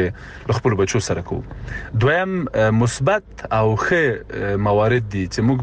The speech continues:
باید خپل بچي او زامن اولادونه، لورګانې تشویق کړو، ویې هڅوو او هغه سالمې طریقې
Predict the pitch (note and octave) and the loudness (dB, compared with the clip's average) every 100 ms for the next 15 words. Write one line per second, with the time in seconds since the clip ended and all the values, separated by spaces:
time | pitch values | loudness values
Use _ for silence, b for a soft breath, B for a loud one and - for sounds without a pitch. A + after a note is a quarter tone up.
0 | B2 A#2 A#2 B B B - C3+ A#2+ A2 | 2 2 -2 B B B -4 -2 0 0
1 | G2+ - D3 B2 G#2 - G#2+ G2+ G#2+ B2 | 0 2 4 4 2 0 -2 0 2 2
2 | A#2 G2+ G#2 G#2+ B2 A#2 A2+ G#2 G#2 A#2 | 4 4 4 4 2 2 2 0 0 2
3 | B2+ A#2+ A#2 - - - - A#2 - D#3+ | 2 2 0 -8 -18 -16 -2 0 0 0
4 | D3+ - G#2+ A2+ D3+ A2 G2 - F#2+ F2 | -2 0 0 2 2 2 0 -2 -2 -2
5 | - B B - G#2+ G#2+ A#2 C3+ C3+ C3 | -6 B B 0 2 4 2 2 2 2
6 | B2 A#2+ - A2+ B2 C#3 B2 G#2+ A2+ G#2+ | 0 -2 0 2 4 4 2 0 0 0
7 | - C3+ | 2 2